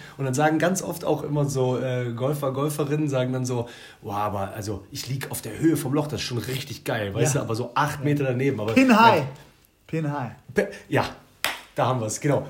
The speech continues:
Speaker 1: Pin high, so, boah, also Längenkontrolle kann ich, hab ich, ne? Aber dass das irgendwie gefühlt viel
Speaker 2: Ich hab,
Speaker 1: weiter war, nur halt
Speaker 2: ich
Speaker 1: nach
Speaker 2: hab einen
Speaker 1: rechts.
Speaker 2: super, da mu-, da fällt mir eine Geschichte ein. Ich hab einen super lieben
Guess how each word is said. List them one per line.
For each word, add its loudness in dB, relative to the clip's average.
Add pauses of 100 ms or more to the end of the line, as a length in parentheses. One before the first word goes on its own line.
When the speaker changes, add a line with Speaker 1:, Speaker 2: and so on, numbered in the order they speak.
(100)
Speaker 1:
Pin 4
high, 6
so, 2
boah, 2
also 0
Längenkontrolle 2
kann 0
ich, -2
hab 0
ich, -2
ne? 0
Aber 0
dass 0
das 0
irgendwie 2
gefühlt 0
viel -2
Speaker 2:
Ich 6
hab, 10
Speaker 1:
weiter 2
war, 2
nur 0
halt 2
Speaker 2:
ich 6
Speaker 1:
nach 10
Speaker 2:
hab 10
einen 4
Speaker 1:
rechts. 2
Speaker 2:
super, 4 (240)
da 8
mu-, 2
da 6
fällt 4
mir 6
eine 4
Geschichte 2
ein. 8
Ich 4
hab 4
einen -2
super 4
lieben 2